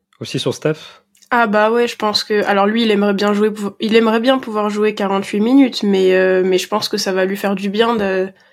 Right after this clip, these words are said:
Speaker 2: de savoir qu'il a, que quand Chris Paul rentre sur le terrain, euh, il peut assurer la main et que, et que ça va peut-être moins être panique à bord à chaque fois que Steph sort du terrain.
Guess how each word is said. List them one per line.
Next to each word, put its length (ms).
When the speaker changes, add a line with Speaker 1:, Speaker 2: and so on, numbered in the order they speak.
Speaker 2:
de 100
savoir 480
qu'il 220
a, 380
que 100
quand 280
Chris 360
Paul 160
rentre 500
sur 220
le 80
terrain, 560
euh, 60
il 180
peut 160
assurer 440
la 160
main 300
et 140
que, 420
et 60
que 60
ça 120
va 160
peut-être 500
moins 200
être 180
panique 400
à 80
bord 240
à 100
chaque 240
fois 160
que 200
Steph 240
sort 240
du 100
terrain. 300